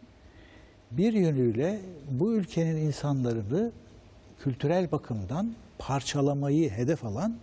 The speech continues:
bir takım mihrakların hesaplarını gördük. Hazreti Mevlana'nın Mesnevi'de bir hikayesi vardır. Bir Yahudi vezirin,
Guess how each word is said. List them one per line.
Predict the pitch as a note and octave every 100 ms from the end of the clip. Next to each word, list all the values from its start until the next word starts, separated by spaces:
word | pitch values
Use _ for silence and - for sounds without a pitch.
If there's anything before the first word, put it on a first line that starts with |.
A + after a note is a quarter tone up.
| - -
bir | E3+
takım | - B2+ G3
mihrakların | E3 C#3+ A#2+ B2+ - A#2+ F#3 A3+ - - -
hesaplarını | D3 D#3+ - C3+ B2+
gördük. | G2 - - - - - - - - - - - - - - - - - - - - - - - - -
Hazreti | D3+ G#3 F#3+
Mevlana'nın | G3 F#3 F#3+ F3 D#3+ C#3 C#3
Mesnevi'de | C3+ D3 - D#3 D3 C#3+ C#3
bir | C3+
hikayesi | C3+ - C#3 C3 - B2+
vardır. | F#2+ F2+ G2 F2 - - - - - - - - - - -
Bir | D3+
Yahudi | D3+ D3+ C3+ D3 C#3
vezirin, | B2+ G#2+ A#2+ F#3 G3+